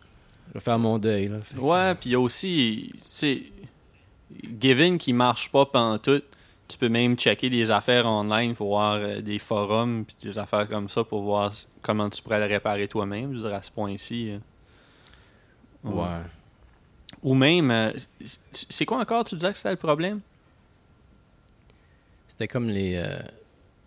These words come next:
Speaker 1: espèces de, de produits qui fait la connexion entre, euh, les, les pitons de rubber puis le, la plate électrique, si tu
Speaker 2: Mhm.
Speaker 1: veux. Puis le, le produit avait séché, fa-, ça faisait comme, euh,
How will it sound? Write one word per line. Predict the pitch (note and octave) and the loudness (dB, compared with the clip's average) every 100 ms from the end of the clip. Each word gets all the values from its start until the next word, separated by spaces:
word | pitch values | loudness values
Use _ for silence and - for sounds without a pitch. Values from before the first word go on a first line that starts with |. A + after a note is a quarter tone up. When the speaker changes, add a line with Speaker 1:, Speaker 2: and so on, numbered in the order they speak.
| - | -18
Speaker 1:
espèces | G#2+ - B2 A#2+ | -12 -6 -6 -4
de, | G#2+ G2 F#2 | -6 -6 -8
de | E2 F#2+ | -6 -4
produits | A#2+ G2+ F#2+ B2 | 2 2 2 -4
qui | - | -6
fait | - G#2+ | 0 2
la | F#2+ | 2
connexion | - F#2 F#2 - A2 A2 G#2 - _ _ _ _ - | 2 -2 -2 -2 -2 -2 -2 -8 _ _ _ _ -8
entre, | F2+ - F2+ | -8 -8 -12
euh, | E2+ | -10
les, | E2+ E2+ - - | -10 -12 -12 -10
les | E2+ | -8
pitons | - - G2+ | -6 -2 0
de | G2 | 2
rubber | F#2 F#2+ G2 G#2+ - | 2 2 0 -2 -4
puis | G#2+ | -6
le, | F2 F2 | -6 -4
la | F2+ F2 - _ _ | -4 -8 -10 _ _
plate | - F#2+ | -4 -2
électrique, | F#2 F2+ G#2 C3 | 0 -2 -6 -8
si | - | -6
tu | - | -2
Speaker 2:
Mhm. | C3 | 2
Speaker 1:
veux. | C#3+ C3 _ _ _ _ _ _ _ _ _ _ _ _ _ _ | 2 -2 _ _ _ _ _ _ _ _ _ _ _ _ _ _
Puis | - F#2+ | -10 -6
le, | F#2 F2+ F2 | -4 -2 -2
le | F2 | -2
produit | E2+ - F2+ G2+ | 0 0 0 -2
avait | G#2 F#2 | 0 0
séché, | - F#2 E2+ - A2+ | -2 -6 -6 -4 -6
fa-, | - G2+ | -6 -10
ça | - E2 | -10 -12
faisait | - F2 F2+ | -10 -8 -6
comme, | F2+ E2+ E2+ | -6 -8 -10
euh, | - | -12